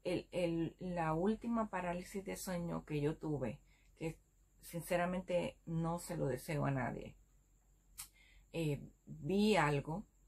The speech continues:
vi algo que lo cual no puedo explicar lo que es. Es como una nube negra y, y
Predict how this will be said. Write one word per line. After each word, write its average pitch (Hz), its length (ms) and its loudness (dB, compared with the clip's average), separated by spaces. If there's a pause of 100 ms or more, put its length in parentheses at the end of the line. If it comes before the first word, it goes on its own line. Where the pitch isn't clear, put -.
(300)
vi 143 240 0
algo 139 360 2
que 165 120 -4
lo 143 220 0
cual 139 280 2
no 143 140 2
puedo 139 400 0
explicar - 580 -6
lo 135 160 -4
que 127 220 -4
es. - 160 -12 (460)
Es 143 120 -8
como 143 640 0 (1200)
una 180 400 0
nube 156 280 -2
negra 135 460 0 (120)
y, 151 480 -4 (920)
y 165 260 -2